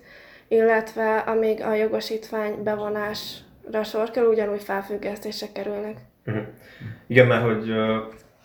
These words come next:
Speaker 2: s nyilván előfordulnak balesetek, és ezek egy részében az ittas vezetés szerepet játszik, és, ö, ilyenkor ugye elég, elég sok következménye kell szembesülni
Speaker 1: Igen.
Speaker 2: annak, aki, aki rossz döntés hozott,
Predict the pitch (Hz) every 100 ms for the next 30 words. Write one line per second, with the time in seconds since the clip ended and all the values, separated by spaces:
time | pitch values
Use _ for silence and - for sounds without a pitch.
0 | - - - - 113 113 104 104 104 104
1 | - 107 104 101 - 104 101 - 107 104
2 | 104 - 110 104 104 98 98 - 101 98
3 | 95 101 - 92 - 101 92 107 90 -
4 | - - 127 - 95 92 - 117 - -
5 | - _ _ 98 95 95 - - 95 95
6 | 98 101 101 101 - 95 95 101 98 98
7 | 98 - _ _ _ _ _ - 110 101
8 | 98 95 107 98 - 165 - - 104 95
9 | 104 92 98 98 98 98 - 98 - 98
10 | 98 - - 98 98 98 98 - - 101
11 | 95 - - - - - - 98 - 98
12 | 104 104 101 101 98 107 113 104 104